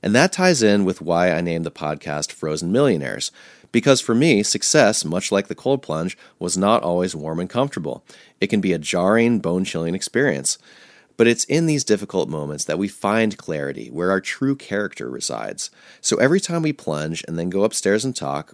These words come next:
we're reminding ourselves and our listeners of the journey, the lows, the highs,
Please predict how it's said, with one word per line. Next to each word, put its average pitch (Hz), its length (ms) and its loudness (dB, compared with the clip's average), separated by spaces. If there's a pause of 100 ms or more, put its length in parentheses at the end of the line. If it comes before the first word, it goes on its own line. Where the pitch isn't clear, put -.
we're 92 200 -2
reminding 107 540 0
ourselves 80 600 -4
and 87 160 -8
our 113 100 0
listeners 76 640 -4
of 78 240 -10
the 76 80 -10
journey, 67 540 -10 (220)
the 69 100 -8
lows, 120 720 2
the - 80 -12
highs, 98 560 0